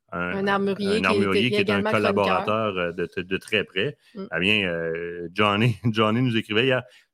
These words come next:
Speaker 1: Tu connais-tu ça, euh, Annie-Claude Ménard Cadieux ? » Je dis, « Ben oui, c'est l'adjointe de Kate, hein. Ben, Christian, c'est un bon chum aussi. » C'est,
Speaker 2: <laughs>
Speaker 1: je viens d'engager sa fille. Nos enfants travaillent dans ces commerces-là.
Speaker 2: Ben.
Speaker 1: Les enfants des localités trava-,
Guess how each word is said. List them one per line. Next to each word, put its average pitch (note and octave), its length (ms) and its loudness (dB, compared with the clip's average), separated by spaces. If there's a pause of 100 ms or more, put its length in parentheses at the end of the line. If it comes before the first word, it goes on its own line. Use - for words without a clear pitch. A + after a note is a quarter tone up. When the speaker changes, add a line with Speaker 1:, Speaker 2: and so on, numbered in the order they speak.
Speaker 1:
Tu - 100 -14
connais-tu C#3+ 340 -6
ça, C4 120 -4
euh, C#3+ 400 0 (440)
Annie-Claude D3+ 380 2
Ménard D#3 280 2
Cadieux ? » B2 340 0
Je A#2 80 -6
dis, « - 100 -20
Ben C3+ 120 -20
oui, D3 120 -12
c'est G#2+ 80 -16
l'adjointe G#2 280 -6
de F#2+ 80 -4
Kate, E3 180 -16 (100)
hein. A#2+ 200 -12
Ben, F#2 80 -20 (260)
Christian, - 360 -4
c'est - 120 -12
un E2+ 80 -10
bon G2 200 -4
chum A#2+ 200 -4
aussi. » A3 300 -2
C'est, - 200 -4 (220)
Speaker 2:
<laughs> - 220 -20
Speaker 1:
je - 80 -8
viens D#3 100 6
d'engager D#3 400 4
sa C3 180 0
fille. E3 320 -6 (380)
Nos G#2 260 0
enfants A2 300 -2
travaillent G#2 400 -6
dans F#2 120 -6
ces - 160 -16
commerces-là. F2+ 480 -8 (240)
Speaker 2:
Ben. - 240 -12
Speaker 1:
Les G2 120 0
enfants A#2 240 2
des C#3+ 100 0
localités G#2 540 -2
trava-, F#2 280 -8